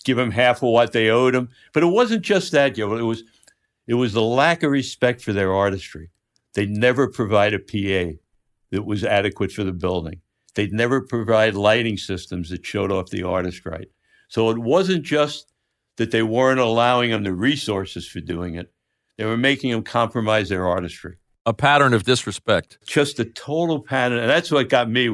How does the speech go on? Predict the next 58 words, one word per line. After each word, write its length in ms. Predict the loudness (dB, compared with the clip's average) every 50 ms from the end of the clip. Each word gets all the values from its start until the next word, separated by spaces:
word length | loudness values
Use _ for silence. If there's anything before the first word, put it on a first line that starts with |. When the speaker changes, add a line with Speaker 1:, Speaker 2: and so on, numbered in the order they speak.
| -4 -4
Speaker 1:
to, 140 | -6 -6 -4
like, 240 | -2 -2 -2 -2
the 80 | -4 -10
fuck, 360 | -6 -4 -4 -4 -4 -4 -8
you 120 | -10 -8 -6
know, 120 | -6 -6
fuck 480 | -8 -10 -8 -2 0 0 0 -2 -4 -10 -4
Speaker 2:
Yeah. 280 | 0 2 2 4 2
Speaker 1:
you. 120 | 2 -2 -6 _ _ _ _ _ _ _ _ _ -2
Uh, 200 | 0 2 2 2 0
it 80 | -2
was 220 | -2 -2 -2 0 2
Speaker 2:
Yeah. 60 | 2
Speaker 1:
Teddy's 240 | 2 2 0 -2 -2
first 360 | 0 2 2 2 0 -2 0
date. 340 | 2 2 2 2 0 -4 _ _ _ _ _ _
He 100 | 2 2
went 180 | 2 4 4
on 140 | 2 2 2
thirty 380 | 0 0 0 2 2 4 2 2
minutes 320 | 2 2 0 -2 -2 -2
late 280 | 0 2 2 2 0 -2
because 300 | -4 -4 -2 -2 -2 -2
the 100 | -4 -8
P 320 | -6 -2 -2 0 2 2
A 140 | 2 2 0
system 600 | 0 -2 -4 -4 -4 -6 -6 -6 -6 -6 -8 -8 -12 _ _ _ _ -8
was 140 | -8 -6
being 280 | -2 -2 0 0 0 0
used 300 | 0 -2 -2 -2 -4 -6
at 100 | -6 -2
the 120 | -2 -2
Holiday 500 | 0 2 2 4 4 4 4 2 2 2
Inn. 280 | 0 0 -2 -4 -6 -10 _ _ _ _ _ _ _ _ _ _ _ _ _ _ _ _ _ _ _ -8
And 120 | -4 -2 0
they 80 | 0
were 100 | 0 0
doubling 460 | 0 2 2 2 2 2 0 2 2 2
up 140 | 2 0
the 100 | -2 -6
system. 480 | -6 -4 -4 -4 -4 -6 -10 -12 -14 -14 _ _ _ _ _ _ _ _ _ -4
And 100 | -2 0
they, 140 | 0 -2
they 140 | -2 -4 -4
sold 280 | -2 0 2 2 2 2
eight 220 | 2 0 0 0
thousand 400 | 0 2 2 2 2 0 0 -4
seats 340 | -4 -4 -4 -6 -4 -4 -4
in 80 | -4 -4
a 60 | -2
building 400 | 0 0 0 2 2 2 2 2
Alice 300 | 2 2 2 0 -2 -4
had 140 | -6 -4 -2
been 200 | -2 -2 -2 -2
to 140 | -4 -6
four 280 | -6 -4 -2 0 0 0
months 240 | 0 -2 -4 -4 -6
before 560 | -8 -8 -6 -4 -2 -2 0 -2 -2 -4